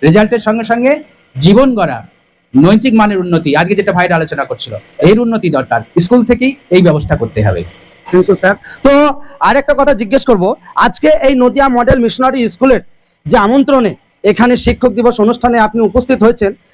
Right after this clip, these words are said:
Speaker 2: আপনি একজন মাননীয় ডাক্তারবাবু, এবং মানুষের প্রতি কিভাবে সমাজসেবকমূলক, তাদের কিভাবে, আহ, আহ, সেবা দিতে হয়,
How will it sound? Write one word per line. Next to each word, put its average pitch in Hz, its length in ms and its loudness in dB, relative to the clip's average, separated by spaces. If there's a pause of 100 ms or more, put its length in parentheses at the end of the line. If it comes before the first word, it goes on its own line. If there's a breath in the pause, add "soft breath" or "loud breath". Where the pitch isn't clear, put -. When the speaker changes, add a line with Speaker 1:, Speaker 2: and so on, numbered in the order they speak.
Speaker 2:
আপনি 233 420 2 (160)
একজন 220 260 2
মাননীয় 233 380 2
ডাক্তারবাবু, 208 600 0 (340 soft breath)
এবং 262 300 2 (240)
মানুষের 285 440 0
প্রতি 247 320 0 (100)
কিভাবে 285 540 2
সমাজসেবকমূলক, 233 920 0 (180 soft breath)
তাদের 214 300 2
কিভাবে, 220 480 2 (220 loud breath)
আহ, 208 80 2
আহ, 160 1700 -2 (100)
সেবা 302 280 2
দিতে 269 180 -2
হয়, 175 180 0